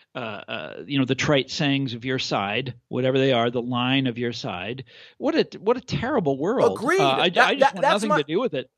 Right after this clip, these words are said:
Speaker 2: I mean, th-, this is, this is when I wake up in the morning to do the work that I do of journalism. More and more, I, I, I'll just be honest, like, more and more,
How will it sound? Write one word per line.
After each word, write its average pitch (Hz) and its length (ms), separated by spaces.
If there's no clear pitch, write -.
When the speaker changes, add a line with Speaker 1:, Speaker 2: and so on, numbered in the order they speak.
Speaker 2:
I 214 80
mean, 240 160
th-, 294 200
this 226 140
is, 262 120
this 233 180
is 233 120
when 190 180
I 214 120
wake 220 260
up - 180
in 180 100
the 175 80
morning 185 440
to - 120
do 156 140
the 160 80
work 170 300
that 156 100
I 208 160
do 151 220
of 127 100
journalism. 143 680
More 208 260
and 202 100
more, 226 460
I, 151 120
I, - 340
I'll 151 120
just 202 220
be 196 160
honest, 254 440
like, - 180
more 185 240
and 190 80
more, 240 260